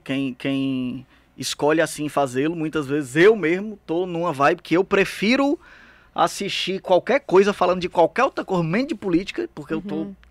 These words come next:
Speaker 2: Cansado.
Speaker 1: não aguento mais o-, o-, ouvir sobre aquilo. Isso foi uma coisa que, que rolou principalmente ao longo desses últimos dois desgastantes anos de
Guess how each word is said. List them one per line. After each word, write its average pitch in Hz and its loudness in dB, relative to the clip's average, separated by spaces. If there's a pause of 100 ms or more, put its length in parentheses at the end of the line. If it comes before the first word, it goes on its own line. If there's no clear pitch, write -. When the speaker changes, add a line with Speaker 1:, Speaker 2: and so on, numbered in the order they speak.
(180)
Speaker 2:
Cansado. 208 -8
Speaker 1:
não 156 4
aguento 170 0
mais 175 2
o-, 156 0
o-, 139 -6
ouvir 143 -6
sobre 139 -6
aquilo. 156 -6
Isso 196 -8
foi 165 -6
uma 160 -10
coisa 160 -4
que, 165 -8
que 147 -8
rolou 139 0 (420)
principalmente 175 0
ao 151 2
longo 147 -6
desses 135 -8 (120)
últimos 160 -8
dois 151 0
desgastantes 196 -4
anos 160 -8 (640)
de - -10